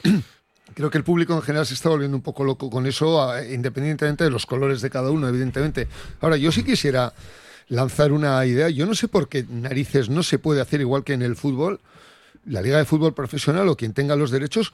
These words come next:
contrata los mejores árbitros que puedas tener, sean de la nacionalidad que sean, ¿no? Igual que la ley Bosman permite que en el fútbol tengamos jugadores de muchas, eh, nacionalidades, coño, pues vete a fichar a los que tú consideres mejores árbitros, que además el que venga de fuera posiblemente no esté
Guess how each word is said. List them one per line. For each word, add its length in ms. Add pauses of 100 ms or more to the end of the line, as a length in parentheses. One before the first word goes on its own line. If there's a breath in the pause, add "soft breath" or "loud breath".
(120)
contrata 580
los 240
mejores 500
árbitros 500
que 120
puedas 300
tener, 300
sean 220
de 80
la 120
nacionalidad 560
que 120
sean, 340
¿no? 100
Igual 220
que 100
la 80
ley 180
Bosman 440 (220 loud breath)
permite 380
que 80
en 60
el 100
fútbol 320
tengamos 500 (300 loud breath)
jugadores 460
de 80
muchas, 260
eh, 340
nacionalidades, 800 (360 loud breath)
coño, 200
pues 160
vete 180
a 40
fichar 280
a 60
los 160
que 100
tú 80
consideres 500
mejores 440
árbitros, 420
que 100
además 460 (220 loud breath)
el 120
que 120
venga 240
de 100
fuera 320
posiblemente 540
no 120
esté 360